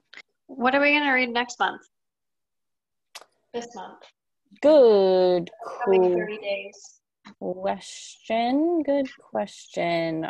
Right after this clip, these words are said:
Speaker 2: Our
Speaker 1: Let's,
Speaker 2: next
Speaker 1: let's consult the Asana board.
Speaker 2: Yeah, our next book on the list. Um,
Speaker 1: Oh, wow, we have a lot on here.
Speaker 2: There really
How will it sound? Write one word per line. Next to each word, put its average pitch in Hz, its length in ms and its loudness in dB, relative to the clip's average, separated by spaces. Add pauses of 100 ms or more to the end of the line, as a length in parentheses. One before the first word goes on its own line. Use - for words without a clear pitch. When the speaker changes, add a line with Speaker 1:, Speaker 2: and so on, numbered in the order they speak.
Speaker 2:
Our 165 260 -4
Speaker 1:
Let's, 175 120 -6
Speaker 2:
next - 260 -8
Speaker 1:
let's 233 320 -4 (120)
consult 214 540 -2
the 208 120 2
Asana 202 480 0
board. 185 460 0 (300)
Speaker 2:
Yeah, 220 280 -2
our 190 160 -2
next - 460 -8
book 175 400 -6
on 190 240 -2
the 170 160 0
list. 185 1200 -2
Um, 170 720 -4 (2000)
Speaker 1:
Oh, 208 100 -10
wow, 190 220 -6
we 190 100 -10
have 196 120 -12
a 190 60 -6
lot 190 260 -8
on 196 100 -10
here. 202 340 -14 (300)
Speaker 2:
There 220 140 0
really 247 400 0